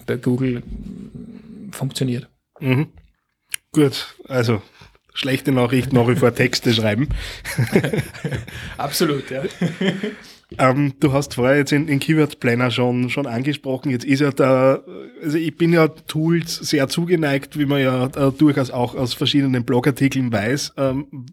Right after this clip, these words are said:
Speaker 2: was i-, werden so ein Set, äh, das du vorschlagen würdest? Es gibt jetzt eine Reihe von Google Tools klarerweise und darüber hinaus einen Markt, der voll ist mit, äh, Dingen, die verschiedenste Geschichten können und versprechen.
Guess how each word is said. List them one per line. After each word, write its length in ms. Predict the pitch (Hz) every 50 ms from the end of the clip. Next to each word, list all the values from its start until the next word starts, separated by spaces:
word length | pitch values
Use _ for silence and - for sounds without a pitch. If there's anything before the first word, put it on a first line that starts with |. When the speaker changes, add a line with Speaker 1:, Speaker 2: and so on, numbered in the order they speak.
| _
Speaker 2:
was 460 | - 139 131 123 123 127 123 - -
i-, 140 | - 139 143 135
werden 300 | 127 120 110 117 123 139
so 140 | 127 127 131
ein 200 | 123 123 123 123
Set, 540 | 117 - - 123 113 117 - - - - - -
äh, 180 | 139 127 117
das 220 | 117 - 127 117 110
du 100 | - 135
vorschlagen 680 | 117 - 117 120 120 120 - 139 117 110 - 117 120 107
würdest? 420 | 113 117 117 113 117 110 - -
Es 80 | 117 -
gibt 220 | - 135 - -
jetzt 140 | 131 113 -
eine 180 | 123 117 120 113
Reihe 220 | 113 110 113 117
von 160 | - - 113
Google 240 | 113 147 165 185 175
Tools 340 | 170 - 165 160 160 - -
klarerweise 680 | - 135 131 131 135 127 127 113 117 113 127 127 120 - - - - - _
und 180 | - 139 117 -
darüber 300 | 127 113 123 127 131 120
hinaus 540 | 117 127 120 113 107 113 117 113 - - - _ _ _ _ _ _ _ -
einen 300 | - 131 113 120 127 127
Markt, 480 | 113 113 101 113 123 - - - - -
der 140 | 135 120 -
voll 320 | - - 117 127 131 135
ist 260 | - 127 120 113 -
mit, 480 | 123 113 110 107 - - - - - - -
äh, 240 | 131 117 113 110 113 - - - - _ -
Dingen, 240 | 131 131 135 139 120
die 140 | 110 123 117
verschiedenste 640 | - 117 110 - 127 120 139 127 107 - - - 117
Geschichten 420 | - - 120 113 110 - - 127
können 380 | 113 - - 131 117 117 117 123
und 160 | 113 113 107
versprechen. 640 | - 113 104 - - 98 95 95 - - 92 90